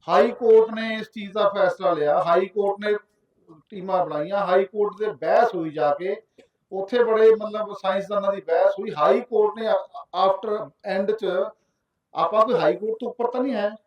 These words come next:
ਹਾਈ ਕੋਰਟ ਨੇ ਡਿਸੀਜਨ ਦਿੱਤਾ ਵੀ ਨਹੀਂ, ਫੈਕਟਰੀਆਂ ਬਿਲਕੁਲ ਸਹੀ ਨੇ, ਇਹਨਾਂ ਨੂੰ ਲਾਓ ਤੇ ਇਹਨਾਂ ਨੂੰ ਚਲਾਓ। ਹੁਣ ਜਦੋਂ ਇਹ ਫੈਸਲਾ ਆ ਗਿਆ ਵੀ ਚਲਾਓ,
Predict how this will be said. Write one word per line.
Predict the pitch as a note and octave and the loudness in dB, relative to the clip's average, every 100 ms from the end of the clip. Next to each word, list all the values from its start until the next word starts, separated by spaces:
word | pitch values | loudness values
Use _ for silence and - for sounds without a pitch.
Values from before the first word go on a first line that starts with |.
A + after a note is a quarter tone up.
| _ _ _ _ _ _ _ _ - | _ _ _ _ _ _ _ _ -4
ਹਾਈ | D#3+ A3+ | 2 2
ਕੋਰਟ | B3+ A3+ A3 A3 | 2 0 0 -2
ਨੇ | |
ਡਿਸੀਜਨ | G3 G#3+ G#3+ F3+ | -10 -10 -8 -6
ਦਿੱਤਾ | E3 F3 F#3 | -4 0 0
ਵੀ | G#3 | 0
ਨਹੀਂ, | E3+ F#3+ F#3+ | -4 -6 -4
ਫੈਕਟਰੀਆਂ | F3+ E3 E3+ F#3 F3+ | -2 -2 -4 -6 -6
ਬਿਲਕੁਲ | F#3 F#3 G#3 | -6 -8 -10
ਸਹੀ | - D3+ F#3+ | -8 -8 -8
ਨੇ, | G#3+ A#3+ B3 _ _ _ - | -8 -10 -14 _ _ _ -10
ਇਹਨਾਂ | G3 G3 | -4 -4
ਨੂੰ | D#3+ | -2
ਲਾਓ | C#3 G3 G3 | 0 0 0
ਤੇ | |
ਇਹਨਾਂ | G3 F#3+ | -4 -6
ਨੂੰ | F#3+ | -10
ਚਲਾਓ। | - G#3+ - - _ _ _ _ _ _ _ _ _ _ - | -10 -8 -8 -12 _ _ _ _ _ _ _ _ _ _ -10
ਹੁਣ | G3+ | -4
ਜਦੋਂ | G3+ G#3 A3+ | -2 -2 2
ਇਹ | B3 B3+ | 4 4
ਫੈਸਲਾ | B3 F#3 E3+ E3+ G#3 | 2 0 0 0 0
ਆ | G#3+ F3 E3 E3+ | 0 0 0 0
ਗਿਆ | G3 | 0
ਵੀ | G3+ | -2
ਚਲਾਓ, | - E3+ C#3+ C#3+ - | -6 0 4 4 0